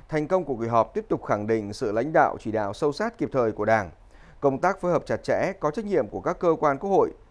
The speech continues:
Chính phủ, Ủy ban Trung ương Mặt trận Tổ quốc Việt Nam, Tòa án Nhân dân tối cao, Viện Kiểm sát Nhân dân tối cao và các cơ quan, tổ chức hữu quan trong việc chuẩn bị các nội dung. Về dự kiến chương trình kỳ họp thứ sáu, Chủ nhiệm Ủy ban Pháp luật của Quốc hội Hoàng Thanh Tùng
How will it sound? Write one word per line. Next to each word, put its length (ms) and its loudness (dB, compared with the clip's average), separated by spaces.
Chính 160 -6
phủ, 300 2
Ủy 80 -2
ban 140 4
Trung 140 -4
ương 120 0
Mặt 120 2
trận 140 -4
Tổ 100 -4
quốc 140 -4
Việt 160 0
Nam, 260 2
Tòa 160 6
án 60 2
Nhân 140 2
dân 180 0
tối 180 -2
cao, 300 2
Viện 220 0
Kiểm 140 -4
sát 100 -4
Nhân 120 -2
dân 160 -2
tối 160 0
cao 220 2
và 120 -2
các 160 -8
cơ 200 2
quan, 220 2
tổ 180 -6
chức 180 -12
hữu 120 -2
quan 260 4
trong 160 -2
việc 180 -2
chuẩn 140 -8
bị 140 -4
các 100 0
nội 140 0
dung. 200 2
Về 540 2
dự 180 -2
kiến 400 -2
chương 140 -4
trình 180 -4
kỳ 100 -4
họp 180 0
thứ 100 -4
sáu, 440 2
Chủ 140 0
nhiệm 200 0
Ủy 120 -4
ban 160 2
Pháp 100 -2
luật 160 -2
của 120 -8
Quốc 140 -6
hội 200 0
Hoàng 420 0
Thanh 240 -6
Tùng 260 0